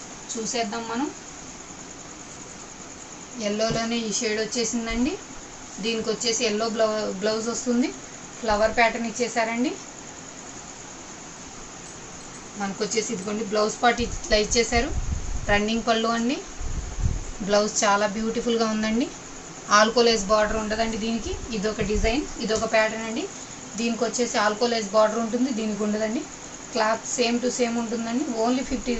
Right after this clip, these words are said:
only ఫోర్ ఫిఫ్టీ రూపీస్ మాత్రమేనండి. కావాల్సిన వాళ్ళు ఇలా స్క్రీన్ షాట్ చేసేసుకొని,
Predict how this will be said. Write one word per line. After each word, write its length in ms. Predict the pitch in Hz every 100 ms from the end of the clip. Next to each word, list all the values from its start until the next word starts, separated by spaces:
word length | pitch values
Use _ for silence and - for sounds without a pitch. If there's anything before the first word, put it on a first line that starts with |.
| 214 220 226
only 260 | 254 262 392 - - - -
ఫోర్ 200 | 262 254 269
ఫిఫ్టీ 220 | 214 254 240
రూపీస్ 260 | 240 240 240
మాత్రమేనండి. 680 | 226 240 247 240 240 240 269 294
కావాల్సిన 340 | 220 220 233 240
వాళ్ళు 140 | 240 247
ఇలా 120 | 202 -
స్క్రీన్ 300 | 247 240 240
షాట్ 180 | 233 214
చేసేసుకొని, 500 | 233 240 226 254 277